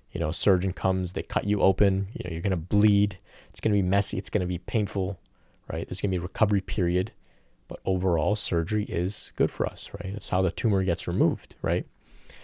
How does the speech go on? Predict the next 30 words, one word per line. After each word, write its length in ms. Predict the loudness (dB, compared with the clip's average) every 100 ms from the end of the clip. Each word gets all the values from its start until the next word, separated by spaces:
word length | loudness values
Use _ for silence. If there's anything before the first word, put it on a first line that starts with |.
| -4
So 120 | 0
if 60 | 4
we 100 | 6
were 180 | 6 6
to 120 | 4
resist 400 | 2 2 2 0
the 60 |
surgical 340 | -2 0 0 -2
process, 600 | 0 0 0 -2 -6 -4
right? 240 | -2 -2 -6 -20 -20 -20 -20 -20 -18 -6
If 100 | 0
we 80 |
were 80 | 0
to 120 | 0
resist 480 | 0 -2 4 2 4
it, 240 | 0 -2 -4
it's 140 | -12
because 240 | -8 0 0
we 40 |
don't 160 | 2 2
understand, 640 | 2 0 0 0 0 0
you 60 | -2
know, 100 | -2
we 100 | 0
don't 140 | 0
understand 280 | 0 2 2
what's 120 | 2
really 280 | 2 2 2
going 200 | 0 0
on. 300 | 0 0 0